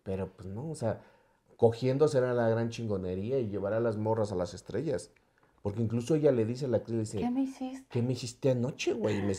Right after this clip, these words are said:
Speaker 1: me sigue temblando el cuerpo, qué chido". Dice, No,
Speaker 2: Lo,
Speaker 1: pues lo,
Speaker 2: lo
Speaker 1: lo aprendí,
Speaker 2: estudié.
Speaker 1: sí, lo aprendí,
Speaker 2: Ah, no,
Speaker 1: lo,
Speaker 2: pero
Speaker 1: lo
Speaker 2: eso,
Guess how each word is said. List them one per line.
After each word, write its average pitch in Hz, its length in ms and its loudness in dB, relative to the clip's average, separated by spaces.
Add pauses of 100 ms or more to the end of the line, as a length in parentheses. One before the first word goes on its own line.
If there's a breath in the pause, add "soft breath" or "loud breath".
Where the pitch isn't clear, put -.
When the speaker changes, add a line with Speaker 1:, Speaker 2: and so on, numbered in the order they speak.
Speaker 1:
me 104 100 0
sigue 127 240 0
temblando 123 520 2
el 123 80 0
cuerpo, 131 440 0
qué - 140 -8
chido". 131 160 -4
Dice, 82 140 -8
No, 117 100 -4
Speaker 2:
Lo, 185 60 -4
Speaker 1:
pues 185 100 -4
lo, 107 100 4
Speaker 2:
lo 175 140 -2
Speaker 1:
lo 107 60 4
aprendí, 104 340 0
Speaker 2:
estudié. 170 80 -6 (160)
Speaker 1:
sí, - 40 -6
lo 127 80 2
aprendí, 92 280 -2
Speaker 2:
Ah, 208 100 6
no, 240 80 6
Speaker 1:
lo, 233 60 0
Speaker 2:
pero 254 100 6
Speaker 1:
lo 254 60 4
Speaker 2:
eso, 254 120 0